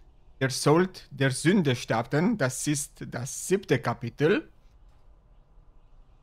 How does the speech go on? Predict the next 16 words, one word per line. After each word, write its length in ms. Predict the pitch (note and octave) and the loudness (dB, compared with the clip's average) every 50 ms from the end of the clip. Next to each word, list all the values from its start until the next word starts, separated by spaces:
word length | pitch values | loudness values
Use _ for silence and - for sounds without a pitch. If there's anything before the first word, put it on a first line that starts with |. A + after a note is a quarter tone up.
| - _ - _ - _ - - - - - - - - - - - - - - - - - - - | -20 _ -20 _ -20 _ -20 -20 -20 -20 -20 -20 -20 -20 -20 -20 -20 -20 -20 -20 -20 -20 -20 -12 -4
Und 280 | C#3+ D3+ E3 E3+ D3+ | -2 0 0 0 0
wenn 120 | D3+ C3+ B2 | 0 0 0
man 180 | A#2+ C3 C3+ | 0 0 -2
hier 360 | C#3 C3 - - B2+ B2 A#2+ C#3+ C#3 - - | -4 -6 -6 -4 -4 -4 -4 -4 -8 -12 -12
reinschaut, 800 | A#2+ - G#2 G#2 A2 A#2+ - - - - B2+ D3 A3 C#4+ - - - - - - - - - - - - _ - - - - - | -10 -8 -6 -6 -4 -6 -6 -6 -2 2 4 4 4 2 0 -8 -20 -20 -20 -20 -20 -20 -20 -20 -20 -20 _ -20 -20 -20 -18 -4
ist 320 | - D#3 E3+ E3+ - - E3 | 0 0 0 0 -2 0 0
der 100 | D3+ C3 | 0 0
Sold 400 | - - - D3 D#3 D3+ C#3+ D3+ | 0 2 4 4 4 4 2 2
der 100 | C#3 B2 | 0 0
Sünde 360 | - - C#3 D3 D#3+ D3+ F#3 | 2 2 2 2 2 2 0
jetzt 400 | F3+ E3+ E3+ D#3 D3+ - - - | 2 2 2 2 0 -2 4 4
bei 100 | C#3 C#3 | 6 6
mir 340 | C#3+ D3 D3+ D3 C#3 A#2 G#2+ | 6 6 6 4 4 2 0
weiß 300 | A#2+ A2 C#3 D#3+ - - | 0 2 2 2 2 2
hinterlegt. 640 | D#3 C#3+ C3 B2 C3+ A#2+ A2+ A#2+ C3 A#2 G#2 - - - - - | 0 0 2 2 0 0 0 -2 -4 -6 -8 -10 -20 -18 -2 2
Heißt, 580 | A#2+ A2 A2+ C#3 F#3 A3+ - - - - - | 4 4 6 4 2 -2 -4 -10 -12 -14 -20